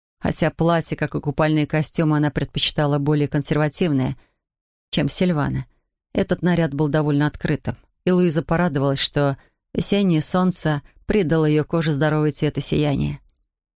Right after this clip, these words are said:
Вита, как только её увидел, оценил образ по высшему разряду. "Вот это да!" — одобрительно проговорил он, оглядывая её. "Благодарю вас, Вита.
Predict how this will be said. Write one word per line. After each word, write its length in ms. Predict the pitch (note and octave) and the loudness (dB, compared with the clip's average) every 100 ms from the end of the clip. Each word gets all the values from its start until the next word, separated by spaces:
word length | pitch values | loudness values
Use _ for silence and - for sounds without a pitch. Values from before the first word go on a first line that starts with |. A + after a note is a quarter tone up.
| _ - | _ 0
Вита, 280 | F#3 F3+ E3 | 0 0 -2
как 200 | E3+ - | -4 0
только 300 | E3+ - E3 | -2 0 2
её 160 | D#3+ | 2
увидел, 380 | D3+ E3+ E3 D#3+ | 2 2 2 0
оценил 420 | D3+ - D#3 D#3 | 0 0 2 2
образ 280 | E3 D#3 D3 | 0 0 -2
по 140 | D#3 | -2
высшему 380 | C3+ D#3 - C#3+ | -2 0 0 0
разряду. 480 | D3 D3 C#3+ C#3 C3+ - _ _ _ _ _ _ D3 | 0 -2 -2 -4 -10 -16 _ _ _ _ _ _ -2
"Вот 200 | D3 - - | -2 -4 -2
это 400 | D#3+ - - F3 | -2 0 -2 0
да!" — 540 | D#3+ C#3+ C#3 C3 C3+ - _ _ | 2 0 0 0 -4 -8 _ _
одобрительно 680 | E3 G3+ F#3+ G3 - E3+ D#3 | 0 2 2 0 0 0 0
проговорил 640 | E3+ E3 D#3+ D#3+ D#3 - | 0 0 2 2 0 0
он, 180 | D#3+ D#3 | 0 2
оглядывая 500 | D#3+ E3 C#3+ D3 D#3 | 2 0 0 0 2
её. 280 | D#3+ C3+ C#3 _ _ _ _ _ _ _ _ _ F3+ | 2 0 -4 _ _ _ _ _ _ _ _ _ -2
"Благодарю 500 | F#3+ G#3 G#3+ E3+ D#3 | 0 2 2 2 0
вас, 200 | E3+ D3 | 0 -2
Вита. 320 | - D#3 | -2 -4